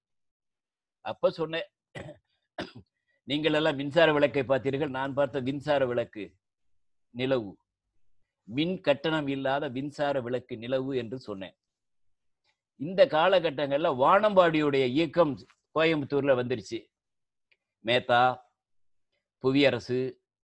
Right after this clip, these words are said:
சிற்பி, கங்கை கொண்டான்,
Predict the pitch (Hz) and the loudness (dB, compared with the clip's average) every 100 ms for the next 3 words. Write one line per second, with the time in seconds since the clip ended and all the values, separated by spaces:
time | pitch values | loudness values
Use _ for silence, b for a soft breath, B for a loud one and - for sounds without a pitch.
0 | _ _ _ - 135 107 131 131 131 - | _ _ _ -8 -8 -8 -10 -8 -10 -14
1 | _ _ _ _ _ _ - 117 135 135 | _ _ _ _ _ _ -6 -4 -2 -2
2 | 123 120 120 123 123 - | -4 -2 -2 -2 -6 -18